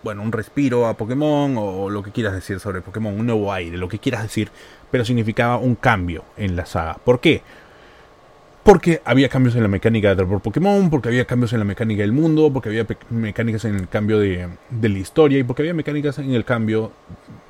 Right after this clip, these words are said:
estoy hablando cualquier cosa, ¿no? Porque había <laughs> cambio en las mecánicas de, de todas las cosas que, que posiblemente he dicho anterior mal, pero había cambios. Eso es lo que la gente pedía, eso es lo que la gente quería, y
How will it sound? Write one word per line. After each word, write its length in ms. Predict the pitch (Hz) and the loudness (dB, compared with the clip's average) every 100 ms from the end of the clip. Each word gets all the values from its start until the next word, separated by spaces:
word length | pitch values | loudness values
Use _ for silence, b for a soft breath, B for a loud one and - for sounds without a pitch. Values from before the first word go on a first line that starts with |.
| - | -14
estoy 220 | 101 - | -6 -2
hablando 220 | 98 101 | 0 0
cualquier 200 | 98 90 | 0 -2
cosa, 180 | 87 - | -4 -8
¿no? 100 | 92 | -8
Porque 180 | - 117 | -2 2
había 140 | 117 123 | 2 2
<laughs> 20 | |
cambio 320 | - 139 139 | 4 4 8
en 80 | 143 | 6
las 100 | 110 | 6
mecánicas 460 | 107 123 117 123 | 2 0 0 0
de, 140 | 110 95 - | 0 -2 -8
de 220 | - 110 101 | -10 -8 -2
todas 220 | 143 135 | 2 2
las 100 | - | 4
cosas 320 | 110 110 - | 0 0 -4
que, 180 | 87 85 B B B B B - - | -8 -12 B B B B B -20 -4
que 460 | 113 101 95 90 - | 0 2 2 0 -2
posiblemente 540 | 127 120 120 113 110 | -2 2 2 2 2
he 40 | 110 | 2
dicho 200 | 104 107 | 2 0
anterior 340 | 98 95 95 | 0 0 0
mal, 260 | 95 78 73 - - | -2 -6 -8 -16 -2
pero 200 | 104 104 | 0 2
había 240 | 117 135 | 2 0
cambios. 580 | - 127 82 78 - - - - | 2 0 0 -8 -18 -20 -20 -4
Eso 160 | 151 | 2
es 40 | 180 | 2
lo 80 | 98 | 2
que 80 | |
la 120 | 87 82 | -4 -2
gente 320 | 123 117 139 | -2 0 -2
pedía, 400 | 101 123 165 151 | 0 0 0 0
eso 140 | 107 113 | -2 -2
es 40 | |
lo 80 | 95 | -2
que 100 | 95 | -4
la 120 | 95 | -4
gente 240 | 131 143 | -2 0
quería, 360 | 160 170 139 139 B B B B - - - - - - - - - - - | 0 2 2 0 B B B B -20 -20 -20 -20 -20 -20 -20 -20 -20 -20 -2
y 260 | 180 170 | 2 2